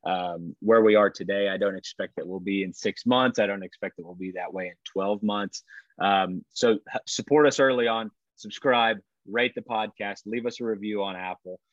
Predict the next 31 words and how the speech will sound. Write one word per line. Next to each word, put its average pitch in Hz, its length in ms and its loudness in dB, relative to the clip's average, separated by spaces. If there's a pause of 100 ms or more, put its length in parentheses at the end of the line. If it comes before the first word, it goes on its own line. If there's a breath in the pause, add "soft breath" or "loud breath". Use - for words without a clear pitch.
(220)
Um, 95 500 2 (100)
and 104 100 -8
again, 98 240 -2
this 101 180 -10
podcast 107 440 0
is 92 120 -12
available 92 400 -4
anywhere 156 300 6
you 127 120 6
get 117 280 -4
podcasts, 92 760 -8 (220)
unless 107 380 -2
it's 101 200 -6
via, 92 680 -2
you 92 100 -12
know, 87 160 -8
Telegram 92 560 -2
or 92 60 -4
anything 95 280 -4
like 85 200 -8 (100)
that. 90 280 0 (360 loud breath)
We 123 200 6
are 107 260 6
on 101 240 -4
most 120 280 -2
major 104 240 -6
networks. 92 420 -10
You 95 60 -10
can 92 140 -12
find 92 280 -8
us - 100 -14